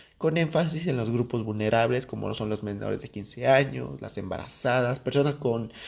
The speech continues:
pues, enfermedades crónico-degenerativas, algunas personas con discapacidades y adultos mayores.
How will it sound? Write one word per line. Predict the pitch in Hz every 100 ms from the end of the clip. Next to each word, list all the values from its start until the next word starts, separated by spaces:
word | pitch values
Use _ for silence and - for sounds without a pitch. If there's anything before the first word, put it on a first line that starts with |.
| - -
pues, | 185
enfermedades | 170 170 147 147 147
crónico-degenerativas, | 151 127 123 - 107 113 110 101 113 170 151 147 160 165 - _ - -
algunas | 131 135 135
personas | 135 135 123
con | 127
discapacidades | 117 - 117 - - 127 139 143 143
y | - - - -
adultos | 131 110 107
mayores. | 110 117 143 - - -